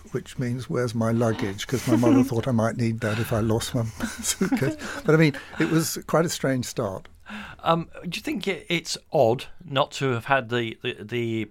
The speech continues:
Speaker 2: presence of other children around you, uh, that the schooling brings?
Speaker 1: Well, I, I had the presence of other children, like people who lived in the neighbourhood
Speaker 2: Uh-huh.
Speaker 1: and other children, both in England before we went to Ireland and then later in Ireland, but not in the classic sense.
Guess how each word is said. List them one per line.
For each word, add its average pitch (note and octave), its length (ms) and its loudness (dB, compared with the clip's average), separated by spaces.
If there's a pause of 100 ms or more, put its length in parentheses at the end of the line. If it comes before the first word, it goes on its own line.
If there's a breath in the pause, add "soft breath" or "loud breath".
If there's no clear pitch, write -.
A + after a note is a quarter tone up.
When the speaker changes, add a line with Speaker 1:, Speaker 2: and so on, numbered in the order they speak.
Speaker 2:
presence C3 320 -4
of A#2 40 0
other B2 160 0
children B2+ 440 0
around C3+ 360 2
you, C3 280 0
uh, B2+ 340 -4
that - 220 -12
the G#3+ 180 -4
schooling F#3 400 4
brings? A#2 400 0 (300 loud breath)
Speaker 1:
Well, D#3+ 320 6
I, C3 180 2
I C3+ 120 2
had F#3 220 2
the F3+ 60 -4
presence F3+ 400 0
of E3 60 -6
other D3 180 -2
children, C3 800 0 (160)
like B2+ 240 4 (200)
people C3 260 4
who B2+ 60 8
lived B2+ 260 4
in A#2+ 80 4
the B2 80 4
neighbourhood A2+ 720 2 (160)
Speaker 2:
Uh-huh. A2 160 4
Speaker 1:
and A2 200 -2
other A#2 220 -2
children, A2+ 560 0 (220)
both C3 240 4
in G#2+ 500 -2
England B2 320 6
before A2+ 300 0
we A#2 120 0
went A2 200 0
to A#2+ 100 -2
Ireland A2+ 320 0
and A#2+ 100 -2
then A#2 140 0
later A#2 240 0
in A#2 80 2
Ireland, A2 300 4
but A#2+ 160 0 (260 loud breath)
not E3+ 220 6
in D3 80 4
the C3+ 80 6
classic C3+ 480 2
sense. F2+ 400 -4